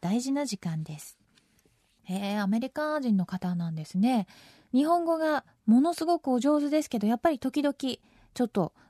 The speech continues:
独特なニュアンスが入っているので、お勉強されたんでしょうね。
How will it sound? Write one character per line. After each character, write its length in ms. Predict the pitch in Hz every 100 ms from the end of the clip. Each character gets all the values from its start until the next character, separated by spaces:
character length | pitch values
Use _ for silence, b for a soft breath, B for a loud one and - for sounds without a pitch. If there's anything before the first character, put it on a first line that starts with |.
| -
独 180 | 196
特 260 | - 214 208
な 120 | 208
ニ 160 | 202 208
ュ 40 |
ア 40 | 208
ン 40 |
ス 120 | -
が 100 | 185
入 140 | 180 196
っ 20 |
て 140 | -
い 60 | 175
る 80 | 170
の 100 | 160
で、 120 | 160 b b b b
お 60 |
勉 220 | 185 247 240
強 160 | 262
さ 120 | 254
れ 80 | 262
た 140 | 262 269
ん 60 |
で 80 | 226
し 120 | -
ょ 60 | 185
う 40 |
ね。 540 | 175 190 226 240 214